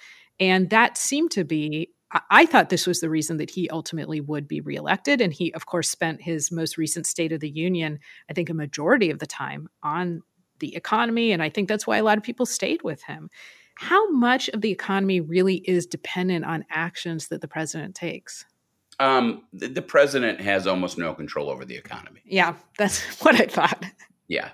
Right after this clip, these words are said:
Speaker 2: A-, and, and, and, you know, to your point, look, the, the first three years of, of Trump's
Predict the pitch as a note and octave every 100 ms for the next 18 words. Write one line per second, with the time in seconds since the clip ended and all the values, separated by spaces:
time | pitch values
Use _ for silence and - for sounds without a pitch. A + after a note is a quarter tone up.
0 | - A2 G#2+ A#2+ A2+ A2 A2 G#2 - G2+
1 | G2 G2 F#2+ _ _ _ _ - B2+ G2+
2 | F#2+ D3 B2+ - A#2 A2 G2 F#2 - _
3 | _ _ _ _ B2+ G#2 - A2+ - A#2+
4 | G#2 D#3+ - - - B2 B2+ A2+ A2 G#2+
5 | G2 E2+ - F2+ - - G2+ G2 - -
6 | -